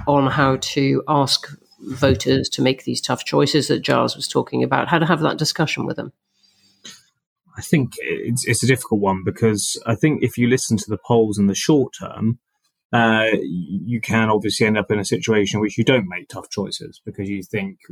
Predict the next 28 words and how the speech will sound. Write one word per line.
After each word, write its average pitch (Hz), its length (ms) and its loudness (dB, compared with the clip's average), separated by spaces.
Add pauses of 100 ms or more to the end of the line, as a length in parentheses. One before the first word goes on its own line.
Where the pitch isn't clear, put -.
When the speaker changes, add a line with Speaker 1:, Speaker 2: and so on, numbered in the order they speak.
Speaker 2:
"Oh, 92 220 -12 (200)
you - 140 -18
know, 95 80 -14
we've 90 160 -20
got - 220 -18
this 101 180 -6
pressure - 400 -8
or 95 140 -4
that 98 160 -6 (120)
pressure, 95 380 -6
we 95 120 -12
need 95 180 -6
to - 100 -10
give - 220 -4
that 101 160 0
away 92 240 -4
or 90 100 -10
that, - 160 -2 (540)
or 101 100 -2
that - 240 0
away," 92 320 2
or, 92 240 0 (420)
you - 280 -2
know, 90 60 -4
try 95 320 0
and 87 120 -2
sort 95 140 -2
of, 90 80 -2